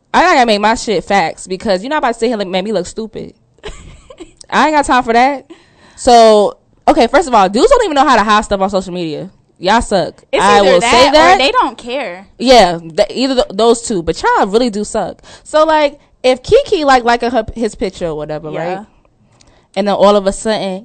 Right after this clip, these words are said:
Speaker 1: guess who's commenting under Kiki's picture? Juju. And now Juju is sitting here like
Speaker 2: Juju.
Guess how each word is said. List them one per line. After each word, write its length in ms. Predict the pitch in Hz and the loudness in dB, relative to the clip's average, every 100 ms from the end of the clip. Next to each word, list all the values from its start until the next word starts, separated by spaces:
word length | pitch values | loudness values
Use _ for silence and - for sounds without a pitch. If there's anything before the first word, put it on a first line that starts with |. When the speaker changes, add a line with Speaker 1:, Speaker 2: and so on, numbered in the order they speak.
| 175 | -6
Speaker 1:
guess 240 | 214 226 | -4 -4
who's 100 | 254 | -6
commenting 380 | - 254 254 285 | -6 -4 -2 -2
under 160 | 269 262 | -2 -2
Kiki's 300 | 349 381 - | -2 -4 2
picture? 440 | 523 - 240 180 - _ _ _ _ _ _ _ _ _ _ | 2 2 -4 -8 -12 _ _ _ _ _ _ _ _ _ _
Juju. 580 | 202 269 466 269 180 160 180 - _ _ _ _ _ _ - - - _ _ | -6 2 2 2 -4 -6 -16 -20 _ _ _ _ _ _ -20 -20 -20 _ _
And 120 | 247 269 | -4 4
now 180 | 294 | 4
Juju 760 | 262 226 508 262 277 269 302 330 - - | 4 4 4 6 6 6 2 -4 -16 0
is 140 | 294 - | 2 4
sitting 280 | 359 349 | 2 2
here 360 | 381 349 349 349 | 2 2 4 4
like 520 | 330 370 370 330 220 | 4 4 4 0 -6
Speaker 2:
Juju. 720 | 185 202 190 185 180 180 185 | -12 -10 -10 -12 -14 -14 -18